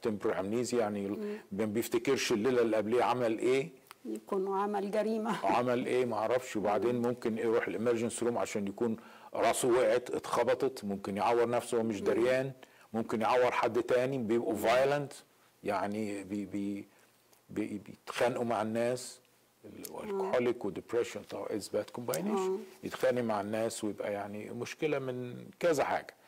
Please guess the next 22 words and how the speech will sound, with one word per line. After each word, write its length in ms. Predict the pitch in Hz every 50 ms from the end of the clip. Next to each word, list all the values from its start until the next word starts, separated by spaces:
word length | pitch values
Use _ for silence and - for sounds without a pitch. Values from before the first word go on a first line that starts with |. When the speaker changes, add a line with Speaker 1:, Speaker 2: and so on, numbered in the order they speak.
| - -
Speaker 2:
مم. 160 | 233 202 185
Speaker 1:
فالديول 460 | 185 180 - 104 160 196 208 208 170 139
diagnosis 460 | 151 147 127 135 160 170 156 135 135
ده 400 | 120 113 127 127 123 120 120 117
خطير. 560 | - - - - - - 208 185 - - - - _ _ _ _ _ _ _ - -
Speaker 2:
مم. 100 | 196 180
Speaker 1:
يعني 220 | 185 190 208 104
ما، 160 | 101 104 107
it's 200 | 113 113 - -
not، 220 | 127 131 135 139 -
it's 240 | 127 - - 123
the 120 | 104 107 123
worst 340 | 139 160 165 143 123 - -
than 300 | 113 110 107 107 101 113 107
just 280 | - - - - - - _ _ _ _ _ _ _ _ _ _ - - _ -
Speaker 2:
فحضرتك 680 | - 220 233 - - 233 226 190 233 262 - - 277 233
بتركز 800 | 196 214 233 226 - 220 240 226 233 - 247 220 196 - -
هنا 160 | 226 240 247 233
على 260 | 220 214 202 196 208
إن 340 | - 220 226 220 214 214 214
اللي 380 | 214 - - 240 220 214 214
عنده 640 | 202 190 214 254 285 285 240 226 233 214 196 208 269